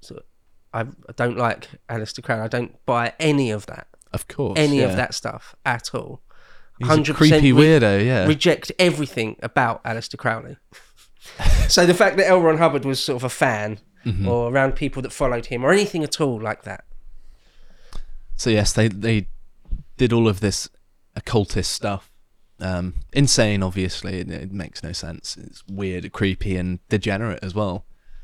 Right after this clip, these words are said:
Speaker 2: And, um, as if that wasn't enough, Hubbard and Parsons' girlfriend, who became Hubbard's girlfriend, and tried to defraud Parsons of a considerable amount of money in some sort of scheme where they would sail ships across the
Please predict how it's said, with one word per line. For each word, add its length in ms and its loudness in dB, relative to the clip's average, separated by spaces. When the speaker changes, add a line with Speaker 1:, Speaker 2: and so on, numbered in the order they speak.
Speaker 2:
And, 320 -2
um, 340 0
as 120 0
if 120 6
that 180 6
wasn't 240 0
enough, 460 -2
Hubbard 400 2
and 340 -2
Parsons' 640 -2
girlfriend, 540 0
who 100 -4
became 320 -6
Hubbard's 340 2
girlfriend, 640 -2
and 260 -8
tried 220 2
to 80 -4
defraud 500 4
Parsons 560 0
of 80 -2
a 60 -2
considerable 500 4
amount 320 2
of 80 -6
money 460 0
in 100 -2
some 180 -6
sort 280 -4
of 120 -6
scheme 520 -2
where 120 -4
they 100 0
would 140 -2
sail 380 2
ships 440 -6
across 440 -6
the 280 -2